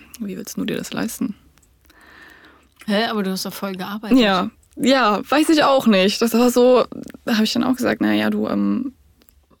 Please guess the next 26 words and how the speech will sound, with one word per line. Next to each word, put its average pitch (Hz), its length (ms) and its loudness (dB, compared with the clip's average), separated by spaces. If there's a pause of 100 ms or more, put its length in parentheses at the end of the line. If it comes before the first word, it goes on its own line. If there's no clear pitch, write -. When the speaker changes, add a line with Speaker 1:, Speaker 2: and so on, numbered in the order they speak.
(140)
Speaker 2:
Mit 208 140 -16
meinem 196 220 -4
Geld 220 320 -6
halt. 180 220 -4
Speaker 1:
Ja, 220 320 2
<laughs> 262 160 0
ich 208 80 2
Speaker 2:
Ja. 190 180 0 (100)
Speaker 1:
geh 214 160 0
halt - 240 -4
auch - 120 -10
arbeiten 277 520 0
und, 233 300 0
Speaker 2:
Ja. 240 60 -2
Speaker 1:
ähm, 240 200 2
ich - 200 -6
hab 233 140 -8
halt 214 180 -2
auch 226 80 -2
ein 226 100 0
Konto 254 280 -2
und 240 260 -2 (180)
verdiene 247 400 -4
auch 240 100 -4
Geld. 247 220 -6 (760)
Ja. 180 200 -2